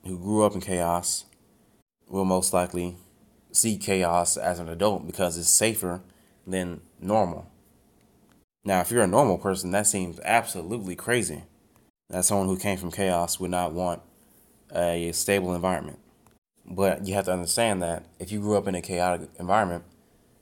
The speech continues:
when things weren't chaotic, what, what were you experiencing? You were experiencing a lot of anxiety about future chaos.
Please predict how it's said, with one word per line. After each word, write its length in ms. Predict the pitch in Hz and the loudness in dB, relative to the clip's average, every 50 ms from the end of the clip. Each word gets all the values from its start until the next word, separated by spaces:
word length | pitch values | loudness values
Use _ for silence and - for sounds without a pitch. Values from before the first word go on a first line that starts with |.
| _ _ _ - | _ _ _ -10
when 320 | - 95 98 95 92 90 | -4 -2 -2 -2 -2 -4
things 340 | 85 - 110 110 107 101 90 | -2 -2 0 0 0 -2 -2
weren't 340 | 82 87 104 117 117 - - - - _ - - - | 0 2 2 4 2 2 -2 -8 -18 _ -20 -14 -6
chaotic, 480 | - 95 90 80 78 82 87 85 - | -2 -2 0 0 0 0 -2 -2 0
what, 340 | 90 98 98 95 - - - | 0 2 2 2 0 -4 -10
what 240 | - 95 107 107 95 | -2 0 2 2 2
were 80 | 95 | 0
you 200 | 95 95 95 92 | 0 -2 -2 -4
experiencing? 640 | 85 - - - 107 101 95 85 - - - - 82 - - _ _ _ _ _ _ _ _ _ _ _ _ _ _ _ - | -4 -6 -4 -2 0 0 0 -2 -4 -8 -12 -14 -16 -18 -20 _ _ _ _ _ _ _ _ _ _ _ _ _ _ _ -8
You 140 | 98 110 113 | -4 -2 0
were 140 | 113 107 104 | 2 2 2
experiencing 920 | 98 92 98 - - 117 110 107 104 98 95 95 - 101 95 95 90 - - - - - _ _ | 0 0 -4 -4 -2 0 0 0 0 0 -2 -2 0 0 0 0 -2 -4 -6 -14 -20 -20 _ _
a 100 | - 87 | -2 2
lot 420 | 92 98 98 101 98 90 - - - _ _ _ - | 6 6 8 8 6 4 0 -6 -16 _ _ _ -8
of 100 | 90 90 | -6 -6
anxiety 600 | - 87 87 90 101 104 101 95 92 90 87 90 | -4 -6 -2 2 6 6 6 6 4 2 0 0
about 380 | 87 90 87 87 90 - - - - - | 2 2 4 4 2 0 -2 -10 -20 -16
future 280 | - - 104 95 101 95 | -8 -6 -4 -4 -2 -2
chaos. 580 | - 123 123 107 85 80 78 - - - - | 0 2 2 2 2 0 -2 -4 -4 -6 -6